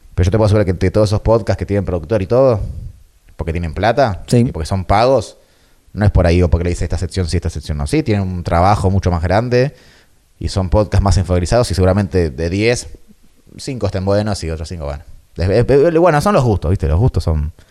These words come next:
Speaker 2: Sí, sí, sobre gustos.
Speaker 1: muy versátiles.
Speaker 2: Para gustos hay colores.
Speaker 1: Eh,
Speaker 2: Para gustos
Speaker 1: la otra vez
Speaker 2: hay colores.
Speaker 1: ayer, creo, no, bueno, estos días hablaba de mi podcast, no sé qué me decía, "No, yo escucho un podcast", digo, "Bueno, escucha el mío", le digo. "¿Y pero de qué hablas?".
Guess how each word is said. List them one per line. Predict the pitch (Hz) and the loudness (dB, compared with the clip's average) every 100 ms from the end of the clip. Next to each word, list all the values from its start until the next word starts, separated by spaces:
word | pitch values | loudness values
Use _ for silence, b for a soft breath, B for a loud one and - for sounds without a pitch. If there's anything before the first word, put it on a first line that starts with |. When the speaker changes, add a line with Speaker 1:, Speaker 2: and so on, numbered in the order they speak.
| b | b
Speaker 2:
Sí, | - 156 | -2 0
sí, | 123 | 0
sobre | - 101 101 | -4 -4 -2
gustos. | 90 92 | -2 -4
Speaker 1:
muy | |
versátiles. | 87 85 - 80 | -6 -6 -8 -6
Speaker 2:
Para | 110 | -2
gustos | 113 117 110 | 0 0 -2
hay | 107 | -2
colores. | 104 98 95 - - - | -2 -4 -6 -12 -20 -12
Speaker 1:
Eh, | - 101 | -2 2
Speaker 2:
Para | |
gustos | 95 95 95 | 2 2 4
Speaker 1:
la | |
otra | |
vez | 117 | 4
Speaker 2:
hay | |
colores. | 123 110 104 | 4 2 2
Speaker 1:
ayer, | 123 | 0
creo, | 101 95 82 | 0 -2 0
no, | 85 107 | -2 -6
bueno, | 113 151 | -8 -10
estos | 147 - | -8 0
días | 147 104 | 0 2
hablaba | 104 107 | 2 4
de | |
mi | 98 | 2
podcast, | 92 113 117 98 | 2 2 2 0
no | 92 | -2
sé | 98 | -2
qué | 95 | -2
me | |
decía, | 90 110 | -2 -2
"No, | 131 | -2
yo | 127 | -2
escucho | 131 131 110 | -4 -6 -6
un | |
podcast", | 101 143 156 | -4 -4 -4
digo, | 143 | -6
"Bueno, | 196 | -6
escucha | - 147 190 | -8 -8 -8
el | |
mío", | 254 175 | -4 0
le | 110 | 2
digo. | 90 92 b b b b b - | 2 -2 b b b b b -10
"¿Y | |
pero | 156 151 175 170 | -2 0 2 2
de | |
qué | 170 | 2
hablas?". | 220 117 67 - | 2 2 2 -2